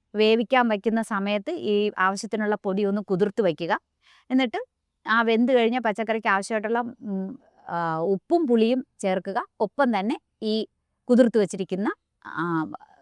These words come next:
ഏ, ഇത് സാമ്പാർ പൊടിയും കൂടെ മിക്സ് ചെയ്യുക. അത്രമാത്രം മതിയായിരിക്കും. പിന്നെ ചക്കയുടെ സീസൺ അല്ലേ, അതുകൊണ്ട് ചക്ക ചിപ്സ് ഉണ്ടാക്കുന്നുണ്ട്. പിന്നെ അതുപോലെ തന്നെ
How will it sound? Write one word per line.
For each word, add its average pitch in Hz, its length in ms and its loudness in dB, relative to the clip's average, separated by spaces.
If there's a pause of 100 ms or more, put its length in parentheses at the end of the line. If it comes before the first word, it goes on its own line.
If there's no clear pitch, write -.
ഏ, 165 420 -4
ഇത് 175 200 2
സാമ്പാർ 196 400 2
പൊടിയും 165 280 0
കൂടെ 214 220 -2 (140)
മിക്സ് 180 220 -2
ചെയ്യുക. 151 260 0
അത്രമാത്രം 185 600 0
മതിയായിരിക്കും. 156 680 -2 (300)
പിന്നെ 185 300 -2
ചക്കയുടെ 208 420 4
സീസൺ 180 360 -4
അല്ലേ, 165 160 -2
അതുകൊണ്ട് 180 300 -4
ചക്ക 190 240 -4
ചിപ്സ് - 420 -6 (140)
ഉണ്ടാക്കുന്നുണ്ട്. 170 680 -4 (360)
പിന്നെ 196 160 -4
അതുപോലെ 190 320 -2
തന്നെ 214 200 -6